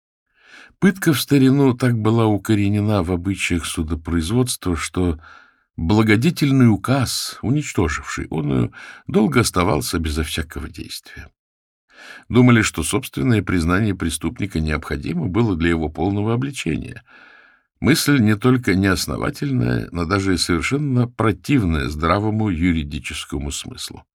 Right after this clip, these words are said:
Ибо если отрицание подсудимого не приемлется в доказательстве его невинности, то признание его и того менее должно быть доказательством его виновности.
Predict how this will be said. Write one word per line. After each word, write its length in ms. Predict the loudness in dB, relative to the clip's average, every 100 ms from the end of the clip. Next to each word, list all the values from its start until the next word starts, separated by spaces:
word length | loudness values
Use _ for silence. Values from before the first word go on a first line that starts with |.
| _ _ _ _ _ _ -20 -18 0
Ибо 220 | 4 4
если 320 | 4 2 2
отрицание 680 | 2 0 -2 0 2 2 0
подсудимого 720 | -4 -8 -6 -4 -4 -4 -4
не 200 | -2 -2
приемлется 760 | 0 -2 -2 -4 -6 -6 -4 -2
в 60 |
доказательстве 800 | -2 2 2 2 0 -4 0 2
его 220 | 2 2
невинности, 1120 | 2 2 2 0 0 0 -2 -4 -8 -12 -12 -14 _ _ _ _ -16 -14 -2
то 140 | 0 4
признание 680 | 4 4 2 2 2 4
его 360 | 4 4 6 6
и 80 | 6
того 280 | 2 2 2
менее 380 | 2 2 0
должно 400 | 2 0 2 0
быть 160 | -2 -2
доказательством 920 | -4 -2 -2 -2 -4 -6 -4 -2 0
его 260 | 2 2 2
виновности. 720 | 2 -2 -2 -6 -8 -14 -20